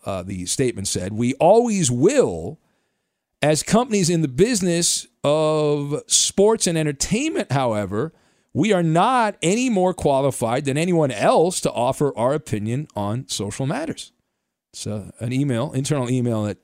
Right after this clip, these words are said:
got leaked to the public. So Dolan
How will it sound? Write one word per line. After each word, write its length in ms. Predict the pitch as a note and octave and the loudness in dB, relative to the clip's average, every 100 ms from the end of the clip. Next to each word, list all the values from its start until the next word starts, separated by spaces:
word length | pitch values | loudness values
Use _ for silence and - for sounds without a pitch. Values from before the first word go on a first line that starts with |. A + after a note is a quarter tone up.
| - | -8
got 240 | A2+ A2+ | -6 -4
leaked 460 | A2+ A#2+ A2 - - | -2 -4 -4 -12 -6
to 100 | A2+ | -6
the 100 | G#2+ | -4
public. 520 | - F#2+ D#2 G2+ - _ _ _ _ _ - | -4 -6 -6 -10 -10 _ _ _ _ _ -6
So 400 | - F#3+ E3 - _ _ - F3 C#3 | 0 0 0 -6 _ _ -14 -10 2
Dolan 640 | G#3+ D4 C#4+ A3 G3+ F#3+ | 4 6 4 4 2 0